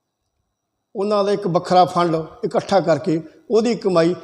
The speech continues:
ਵੀ ਪਿੰਡ ਦੇ ਉੱਤੇ ਲਾਈ ਜਾਵੇ, ਤਾਂ ਕਿ ਸਰਕਾਰਾਂ ਕਹਿੰਦੀ ਝਾਕਣ ਦੀ ਲੋੜ ਨਾ ਪਵੇ। ਜੇ ਇੱਕ ਪਾਸੇ ਤੁਸੀਂ ਸਰਕਾਰਾਂ ਤੋਂ ਮੰਗ ਰਹੇ ਹੋ ਤੇ ਮੌਜੂਦਾ ਤੁਸੀਂ ਆਪਦੀਆਂ ਪੰਚਾਇਤੀ ਜ਼ਮੀਨਾਂ ਵੇਚੀ ਜਾਂਦੇ ਹੋ, ਅੱਜ ਤੁਸੀਂ ਵੇਚ ਦਿਓਗੇ ਤੇ ਕੱਲ੍ਹ ਨੂੰ ਤੁਹਾਡੇ ਕੋਲੇ ਕੀ ਹੈ?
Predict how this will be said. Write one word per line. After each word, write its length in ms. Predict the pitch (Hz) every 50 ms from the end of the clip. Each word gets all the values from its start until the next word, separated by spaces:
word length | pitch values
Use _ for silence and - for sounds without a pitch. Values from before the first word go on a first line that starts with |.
| - - 190
ਵੀ 100 | 190 208
ਪਿੰਡ 260 | 202 - 208 202 202
ਦੇ 80 | 180 196
ਉੱਤੇ 180 | - - 196
ਲਾਈ 180 | 185 175 170 170
ਜਾਵੇ, 260 | 165 170 180 185 196
ਤਾਂ 360 | 190 - - - - 202 190
ਕਿ 100 | 180 220
ਸਰਕਾਰਾਂ 340 | - 208 180 160 185 175 175
ਕਹਿੰਦੀ 180 | 165 180 180 160
ਝਾਕਣ 280 | 202 165 156 - 170
ਦੀ 100 | 165 180
ਲੋੜ 240 | 170 165 160 156 147
ਨਾ 100 | 143 131
ਪਵੇ। 280 | 127 135 127 123 117 110 - _ _ _ _ _ _ -
ਜੇ 100 | 160 240
ਇੱਕ 240 | 226 - 208 - 254
ਪਾਸੇ 280 | 202 220 220 - 233
ਤੁਸੀਂ 240 | 190 226 208 196 208
ਸਰਕਾਰਾਂ 320 | 165 196 180 196 190 196 190
ਤੋਂ 120 | 202 196
ਮੰਗ 180 | 196 190 180 185
ਰਹੇ 180 | 190 185 185
ਹੋ 80 | 185 180 180 - - - -
ਤੇ 100 | - 220
ਮੌਜੂਦਾ 420 | 214 208 202 190 208 202 180 220 208
ਤੁਸੀਂ 260 | 190 170 202 202 196
ਆਪਦੀਆਂ 260 | 190 190 190 202 202
ਪੰਚਾਇਤੀ 400 | 175 208 185 156 196 190 - 208
ਜ਼ਮੀਨਾਂ 300 | 175 180 185 185 185 180
ਵੇਚੀ 280 | 170 185 180 175 202 185
ਜਾਂਦੇ 220 | 185 170 170 165
ਹੋ, 120 | 170 175 170 - - - _ - 196
ਅੱਜ 120 | 196 196
ਤੁਸੀਂ 280 | 233 190 220 190 220 190
ਵੇਚ 220 | 165 202 196 -
ਦਿਓਗੇ 260 | 190 185 196 185 185 185
ਤੇ 120 | 190 175
ਕੱਲ੍ਹ 260 | 180 - - 202 208
ਨੂੰ 80 | 208 180
ਤੁਹਾਡੇ 200 | 214 170 160 175
ਕੋਲੇ 240 | 170 190 180 185 170
ਕੀ 260 | 180 196 175 165 147
ਹੈ? 160 | 131 120